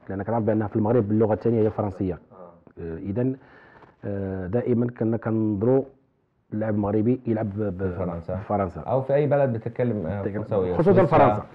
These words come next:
Speaker 2: آه، آه. مم.
Speaker 1: لأن المهاجرين أكثرية فرنسا، يعني الدين كان كله فرنسا. لذلك كان دائمًا عندي طموح. يعني بدات كان النظر ديالي بأن، آه، حان الوقت لل-، للاحتراف.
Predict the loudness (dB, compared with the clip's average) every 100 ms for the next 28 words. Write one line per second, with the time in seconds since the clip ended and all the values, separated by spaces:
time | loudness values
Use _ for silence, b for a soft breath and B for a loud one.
0 | -14 -4 -2 -2 -4 -8 -10 -6 -2 0
1 | 2 2 0 -2 0 2 2 2 0 -2
2 | 0 0 0 -2 -4 _ -14 -12 -2 0
3 | 0 -4 -2 -2 -2 -2 -4 -6 -10 B
4 | B B B 0 0 0 -2 0 2 0
5 | -2 -2 -2 -2 -2 -6 -16 -20 -20 -18
6 | -6 2 4 4 0 0 0 2 2 2
7 | 2 2 2 2 4 6 4 2 0 0
8 | 0 -2 -6 _ -8 -8 -6 -2 2 6
9 | 6 4 -6 -20 _ _ _ _ _ -6
10 | -2 -2 0 0 0 0 0 0